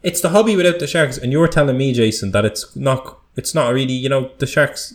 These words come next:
are almost necessary in, in, in the waters to make the waters. Is that what you're saying?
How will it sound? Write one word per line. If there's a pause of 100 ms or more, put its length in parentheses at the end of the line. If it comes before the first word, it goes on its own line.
(140)
are
almost
necessary
in,
in,
in
the
waters
to
make
the
waters. (220)
Is
that
what
you're
saying?